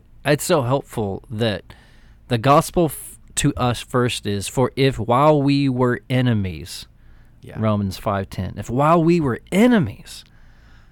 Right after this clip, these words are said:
Speaker 1: we were reconciled to God by the death of his son,
Speaker 2: Yeah.
Speaker 1: how much more, now that we've been reconciled, shall we be saved by his life?"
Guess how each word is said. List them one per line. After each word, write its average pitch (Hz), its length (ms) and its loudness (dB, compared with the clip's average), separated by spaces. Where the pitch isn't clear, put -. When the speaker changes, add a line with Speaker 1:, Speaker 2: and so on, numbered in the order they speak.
Speaker 1:
we 131 220 2
were 127 160 4
reconciled 113 720 0
to 110 80 -8
God 104 400 -2
by 110 120 -4
the 107 120 -8
death 101 320 -8
of 107 120 -6
his 101 180 -6
son, 98 440 -10
Speaker 2:
Yeah. 101 200 -14
Speaker 1:
how 123 120 0
much 117 280 -2
more, 98 480 -2
now 117 100 -2
that 113 80 -4
we've 104 140 -6
been 95 160 -4
reconciled, 98 680 -4
shall 107 240 -8
we 101 80 -6
be 98 140 -8
saved 98 360 -8
by 95 160 -4
his 101 340 -12
life?" 127 380 -10